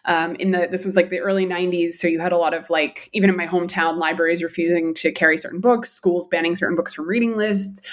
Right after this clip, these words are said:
Um, but then also, of course, the, the kind of culture wars that were happening back then around, um, early, like, hip hop, and other music, um, and you remember the explicit lyrics labels and things like that. So that's kind of,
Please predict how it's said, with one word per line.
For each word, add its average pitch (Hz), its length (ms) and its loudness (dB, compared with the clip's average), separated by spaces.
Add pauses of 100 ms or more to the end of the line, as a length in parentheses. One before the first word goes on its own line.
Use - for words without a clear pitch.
(140)
Um, 190 160 4
but 196 140 -4
then 220 100 -2
also, 214 420 0
of 190 140 0
course, 180 360 0
the, 175 360 0
the 190 140 -4
kind 180 160 -2
of - 60 -14
culture 302 320 0
wars 175 280 0
that - 80 -20
were 185 80 -2
happening 170 540 0
back - 400 -2
then 180 280 0
around, 175 580 0 (260)
um, 175 260 0
early, 185 640 0
like, 165 380 0
hip 208 220 -2
hop, 190 420 -4 (800)
and 190 140 0
other 202 200 0
music, 196 600 0
um, 170 240 0
and 160 240 -2
you - 60 2
remember 180 220 0
the 170 200 0
explicit 196 500 -2
lyrics 190 420 -2
labels 185 380 0
and 190 120 0
things 190 160 0
like 185 140 -2
that. 185 240 0
So 196 80 -4
that's 190 180 0
kind 302 220 -4
of, 254 220 0